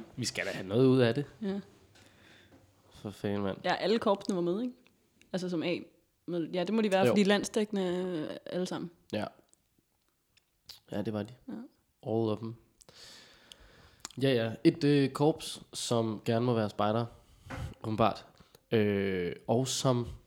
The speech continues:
Speaker 1: i sidste podcast måske, øh, fik lidt hug. Og det skal jeg da beklage, at jeg, øh, at det lidt blev et, øh, mikrofonholderi. Men nu skal I få lidt oprejsning ude hos pigespejderne.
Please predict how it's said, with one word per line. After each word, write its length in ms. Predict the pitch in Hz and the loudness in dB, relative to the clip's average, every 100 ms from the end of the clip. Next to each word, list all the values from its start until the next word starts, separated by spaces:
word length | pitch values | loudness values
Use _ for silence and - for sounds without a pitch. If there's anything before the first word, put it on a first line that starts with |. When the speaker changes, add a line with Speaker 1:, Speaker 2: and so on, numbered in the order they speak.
| _ _ _ _ _ _ _ _ - | _ _ _ _ _ _ _ _ -2
Speaker 1:
i 240 | 143 127 - | 0 -2 -6
sidste 400 | - 135 - 202 | -4 -2 0 2
podcast 580 | 156 123 - 147 - 127 | 2 2 0 -4 -4 -6
måske, 460 | 123 - 143 - - | -4 2 0 0 -6
øh, 240 | - 101 - - - | -2 0 -2 -6 -6
fik 280 | - 151 - | 0 0 0
lidt 180 | 147 - | -6 -6
hug. 260 | - 196 - - _ _ _ _ _ | -2 -2 -4 -18 _ _ _ _ _
Og 140 | 131 151 | -4 -4
det 80 | |
skal 140 | - 147 | -2 0
jeg 60 | |
da 40 | 120 | -2
beklage, 440 | - - 113 135 - _ | -4 -4 -4 -6 -12 _
at 160 | 123 120 | -2 0
jeg, 180 | 110 107 - - _ 120 | 0 -2 -10 -20 _ -4
øh, 220 | 113 107 | -2 -2
at 200 | 110 110 | -4 -2
det 80 | 117 | -2
lidt 180 | 117 - | -2 2
blev 160 | 127 | 2
et, 120 | 123 120 | 2 0
øh, 100 | 117 | -2
mikrofonholderi. 720 | 117 120 123 127 127 120 - - _ | -4 -4 -4 -2 0 0 -2 -8 _
Men 140 | 120 143 | 0 2
nu 60 | |
skal 200 | 156 - | 2 0
I 20 | 160 | 0
få 120 | 143 | 2
lidt 140 | 147 | 4
oprejsning 560 | 131 139 113 - 127 127 - _ - | 2 2 -2 -2 -6 -6 -16 _ 0
ude 220 | 127 131 | 4 4
hos 120 | 127 | 2
pigespejderne. 680 | - 131 127 120 117 113 | 0 -2 0 -2 0 -4